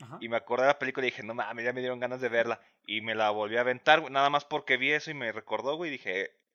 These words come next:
Speaker 2: o sea, ve-, pa-, entonces, o sea, para eso, digo, eso es como una diferencia para
Speaker 1: Sí,
Speaker 2: mí.
Speaker 1: no, a veces, a veces sí, como que tienes ya los gustos visuales o algo, algo hay en películas como que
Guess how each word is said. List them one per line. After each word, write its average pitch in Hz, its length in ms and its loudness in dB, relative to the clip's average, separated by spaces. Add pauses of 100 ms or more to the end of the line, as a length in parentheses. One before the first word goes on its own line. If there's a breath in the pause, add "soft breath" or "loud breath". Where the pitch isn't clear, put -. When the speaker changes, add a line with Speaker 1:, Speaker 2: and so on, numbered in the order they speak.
(100)
Speaker 2:
o - 40 -20
sea, 113 140 -4
ve-, 85 180 -8 (120)
pa-, - 120 -12
entonces, 110 460 -14
o - 40 -20
sea, - 140 -12
para 107 160 -2
eso, 107 380 -8 (220)
digo, 104 140 -6 (140)
eso - 160 -18
es - 80 -20
como 113 160 -16
una 113 120 -10
diferencia 117 460 -8 (240)
para 180 100 -10
Speaker 1:
Sí, 180 60 -8
Speaker 2:
mí. 190 60 -10
Speaker 1:
no, 202 60 -6
a 185 60 -4
veces, 180 300 -10
a 151 60 -10
veces 160 260 -10
sí, 170 140 -10
como 131 240 -14
que - 80 -18
tienes 151 300 -10
ya 170 320 0 (420 soft breath)
los 139 220 -8
gustos 151 300 -8
visuales 143 500 -4
o 135 80 -6
algo, 147 180 -6
algo 160 240 -2
hay 175 140 0
en 175 140 -6
películas 143 520 -6
como 131 320 -12
que 127 360 -12